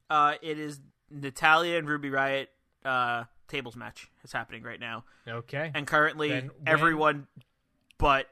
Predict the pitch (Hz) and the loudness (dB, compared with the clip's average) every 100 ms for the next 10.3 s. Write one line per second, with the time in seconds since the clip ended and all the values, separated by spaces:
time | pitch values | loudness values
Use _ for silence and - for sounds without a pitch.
0 | _ 143 - 131 127 123 123 127 131 127 | _ -14 -2 0 0 -4 -8 -8 -8 -4
1 | 123 117 117 113 113 107 107 104 117 - | -4 -4 -6 -8 -8 -18 -20 -16 -14 -14
2 | - _ _ _ _ 147 135 135 131 127 | -16 _ _ _ _ 0 0 -2 -4 -8
3 | 123 127 131 127 123 117 131 117 113 113 | -10 -10 -6 -6 -8 -10 -6 -6 -6 -10
4 | 110 110 - 110 - 123 113 110 - 117 | -12 -20 -16 -16 -14 -16 -18 -20 -10 -10
5 | 110 110 107 101 82 101 151 156 _ _ | -10 -18 -20 -18 -12 -8 -8 -10 _ _
6 | _ _ _ _ _ - - _ 131 113 | _ _ _ _ _ -20 -20 _ -2 -2
7 | - _ _ _ _ _ _ _ - 131 | -6 _ _ _ _ _ _ _ -10 -6
8 | 131 131 127 147 151 135 139 147 156 147 | -4 -4 -4 -2 -2 -4 -4 -4 -6 -8
9 | 123 139 143 139 - 151 143 135 - 139 | -4 -2 -4 -6 -14 -8 -8 -8 -8 -6
10 | 135 117 107 | -4 -6 -10